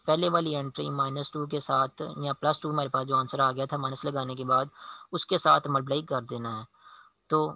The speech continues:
थ्री, माइनस थ्री, टू और माइनस टू, ये जो बाकी एंट्रीज बची हैं जिस तरतीब से बच रही हैं, जिस arrangement के साथ बच रही हैं आप लोगों ने उसी arrangement के साथ जो है बाकी एंट्रीज जो है लिखनी है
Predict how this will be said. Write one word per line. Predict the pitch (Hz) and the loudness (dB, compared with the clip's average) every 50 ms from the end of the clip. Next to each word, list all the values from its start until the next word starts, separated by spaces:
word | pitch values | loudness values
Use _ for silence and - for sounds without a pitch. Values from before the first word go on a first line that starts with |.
| - _ _ _ _ _ _ _ _ _ _ - | -10 _ _ _ _ _ _ _ _ _ _ -6
थ्री, | - 151 165 185 190 190 190 196 - _ _ - 139 | -4 -2 0 0 0 0 0 -2 -6 _ _ 0 4
माइनस | 135 139 139 139 156 175 165 - | 4 6 6 6 4 2 2 2
थ्री, | - 175 175 180 185 185 165 - _ | 0 0 2 2 0 -2 -4 -8 _
टू | - 170 170 - | -8 -6 -2 0
और | 175 165 151 | 2 2 2
माइनस | 151 139 131 127 127 120 | 4 2 2 0 -2 -4
टू, | - 135 | -4 -4
ये | 131 139 147 | -4 -4 -4
जो | 151 156 | -4 0
बाकी | 147 143 143 - - 165 | 2 4 4 4 2 0
एंट्रीज | 156 147 156 156 151 | -2 0 -2 -2 -2
बची | 143 123 - 175 180 | -4 -4 -4 -2 -2
हैं | 175 156 151 156 160 - - - - - - - _ | 0 0 0 0 -2 -4 -10 -18 -18 -18 -20 -12 _
जिस | 180 208 185 - | -2 -2 0 4
तरतीब | - 202 190 - - 180 202 220 | 4 4 4 2 0 -2 -2 -2
से | - - | 0 4
बच | 240 220 196 - - | 6 6 6 6 4
रही | 170 180 170 180 185 180 | 2 4 4 4 4 4
हैं, | 170 165 165 | 4 4 4
जिस | 170 185 - | 2 -2 -4
arrangement | - - 165 170 175 180 190 208 220 220 | -2 2 2 2 4 4 4 4 4 4
के | 220 214 | 2 4
साथ | - 175 175 | 6 6 6
बच | 170 160 151 - | 6 6 4 4
रही | 156 151 160 | 2 0 0
हैं | 175 175 | 2 2
आप | 165 160 | 2 2
लोगों | 165 165 170 | 2 2 0
ने | 175 190 | 0 0
उसी | 196 190 - 233 233 | -2 -4 -2 -2 0
arrangement | 220 196 180 170 165 160 160 160 | 2 2 2 2 2 0 -2 -2
के | 165 | 0
साथ | 143 160 143 139 | 2 4 4 4
जो | 135 139 | 2 0
है | 151 151 | 0 4
बाकी | 151 143 143 - - 151 | 4 4 4 2 0 -4
एंट्रीज | 139 139 131 139 135 | -4 -4 -4 -6 -4
जो | 139 | -4
है | 139 135 | -4 -4
लिखनी | 127 120 - - 160 190 196 180 | -4 -6 -6 -6 -4 -2 0 0
है | 156 156 | 0 0